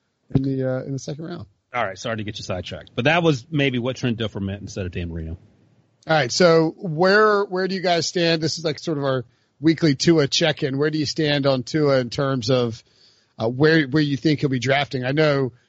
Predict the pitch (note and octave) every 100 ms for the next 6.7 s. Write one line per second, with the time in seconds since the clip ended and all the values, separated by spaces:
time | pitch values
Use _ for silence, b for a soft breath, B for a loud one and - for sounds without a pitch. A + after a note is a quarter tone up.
0 | _ - D#3 D3 C#3+ D3+ D#3 - E3 D3
1 | - - D#3+ D3 D3 - - D3+ C#3+ B2+
2 | - E3 C#3+ C#3 - E3+ C#3 C#3 E3 C3+
3 | A#2+ C3+ C#3 B2+ A2+ - - D#3+ D3+ C3+
4 | C3 A#2 D#3+ C#3 A#2 C#3 D3+ D#3+ C3 -
5 | - C3 A2+ D#2 - _ - D3+ C3 C#3
6 | A#2 B2 G#2+ - A2+ G2